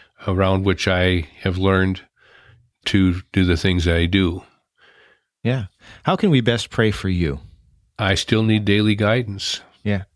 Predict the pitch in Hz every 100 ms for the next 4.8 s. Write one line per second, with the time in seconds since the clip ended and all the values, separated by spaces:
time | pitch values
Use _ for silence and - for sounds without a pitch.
0 | _ _ _ - 101 98 98 98 98 104
1 | 98 - 104 104 98 98 98 - 104 101
2 | 101 95 - 95 98 101 123 98 82 98
3 | 95 90 - 98 104 95 90 - 95 98
4 | 92 92 95 95 101 98 -